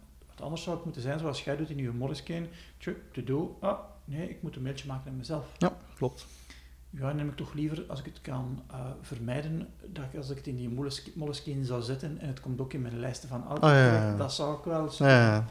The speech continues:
Speaker 2: Zet het geen twee keer natuurlijk, maar
Speaker 1: Ja.
Speaker 2: ja.
Speaker 1: Ja, maar, en dat is wat ik nu in OneNote wel doe. Ik doe in OneNote wel dingen dubbel. Waarom? Omdat kopiëren
Speaker 2: Ja, ja,
Speaker 1: ongelooflijk
Speaker 2: tuurlijk.
Speaker 1: gemakkelijk is.
Speaker 2: Ja.
Speaker 1: Hè? Moest dat makkelijk zijn in je Moleskine,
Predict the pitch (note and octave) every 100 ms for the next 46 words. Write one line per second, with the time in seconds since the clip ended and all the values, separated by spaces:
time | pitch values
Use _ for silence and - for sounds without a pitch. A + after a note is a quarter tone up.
0 | - - C#3+ - D3+ C3+ C3 B2 B2+ A#2+
1 | G#2+ - A2+ A2 A2 G#2 G#2 G#2 - -
2 | - - A#2+ G#2+ - - - - - -
3 | - - - A3+ C4 - - - - -
4 | F3+ F#3 - A#3 G#3+ G3+ F3+ F3 F3 D3
5 | D3 F3 D#3 - D#3+ F3 A#2 - - -
6 | - - - D3+ C#3 D#3 D#3 C3+ D#3 F3+
7 | F3+ F3+ - C#3 D3+ E3+ F3 F3+ F3+ -
8 | C3 E3 F#3+ - C#3+ F#3 - F3+ D#3 -
9 | D3+ D3 D3 D#3 F3+ F3+ F#3 F#3+ F#3+ F#3
10 | C#3+ D3 - - - D3+ - - - -
11 | G#3 - - - - - C3 D3 C3+ D#3+
12 | F3+ - E3+ D#3 D3 C3 A#2+ B2+ E3 D#3+
13 | F#3+ F#3 F#3+